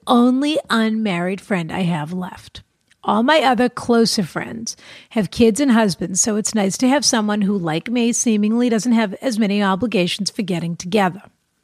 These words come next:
And I guess I've just struggled with my expectation of someone in her situation, which is the same as mine and her behavior. I'll let you know if anything develops, but since I'm not setting things up,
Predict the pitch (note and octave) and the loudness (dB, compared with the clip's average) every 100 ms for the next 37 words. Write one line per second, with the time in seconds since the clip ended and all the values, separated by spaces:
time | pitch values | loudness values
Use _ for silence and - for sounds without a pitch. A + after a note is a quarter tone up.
0 | _ - - - - - - - - _ | _ -20 -20 -20 -20 -20 -20 -20 -20 _
1 | _ _ _ _ _ _ _ C4 C4 C4 | _ _ _ _ _ _ _ 0 2 2
2 | F#3+ C#4+ C#4 F4 B3+ C#4 - B3+ A3+ B3 | 4 2 2 0 0 -2 0 0 2 0
3 | A3 G#3 A3+ F3+ G3 - C4+ - G3+ F3+ | 0 2 2 0 -4 -2 0 2 0 2
4 | A3 G#3+ A#3 - B3 G#3+ G#3 A3 A#3 F3 | 0 -2 -4 -2 2 2 2 2 0 0
5 | - G#3+ F3 G#3+ - C4 F4 F#4 - F3+ | 0 0 2 0 0 2 4 4 2 -2
6 | B3 G#3+ A#3 F#3 A#3+ - A#3+ G3+ F#3 - | -2 0 0 0 -2 0 0 0 0 -2
7 | F#3+ C4+ D#4 B3+ G#3 G3+ - A3+ F3+ G3+ | -2 2 4 4 2 0 -2 -2 2 2
8 | E3+ F3+ F#3+ E3 F3+ - - _ _ - | 2 2 2 0 -6 -10 -18 _ _ -2
9 | A#3+ A3+ G#3+ B3+ D4+ D4+ C4+ B3 C4 C#4 | 2 2 2 2 2 4 4 2 2 -2
10 | A3+ A3+ G#3+ F3+ - - - - E3+ A#3 | -2 0 2 2 -2 -10 -8 -6 -2 0
11 | A#3 A#3 G3+ G3+ G#3+ - B3 B3+ A#3+ C4+ | 2 2 2 2 0 0 0 0 -2 -4
12 | B3 C#4 G3+ | 2 2 2